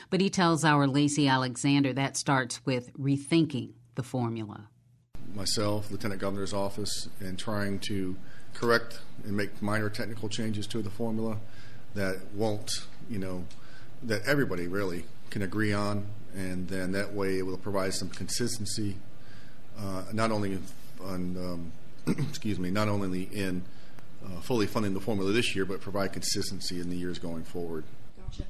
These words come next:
Speaker 3: And when you say changes to the formula, what changes would you propose?
Speaker 2: Well, we're still, still looking at many at this point in time,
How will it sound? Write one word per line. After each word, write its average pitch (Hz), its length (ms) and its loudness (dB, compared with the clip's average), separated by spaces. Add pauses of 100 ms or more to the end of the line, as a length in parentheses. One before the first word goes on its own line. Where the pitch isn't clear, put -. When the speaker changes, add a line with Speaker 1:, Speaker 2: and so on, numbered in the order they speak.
(160)
Speaker 3:
And 254 160 2
when 277 100 4
you 285 100 2
say 349 220 0
changes 202 540 0
to 202 80 -2
the 170 100 -4
formula, 170 540 0
what 302 180 -4
changes 214 380 2
would 160 160 2
you 165 80 2
propose? - 540 -2 (720)
Speaker 2:
Well, 113 160 4
we're 110 80 2
still, 113 400 2
still 120 180 2
looking 120 300 2
at 95 100 0
many 107 300 2
at 104 140 -2
this 107 140 0
point 107 260 0
in 101 80 -2
time, 92 400 0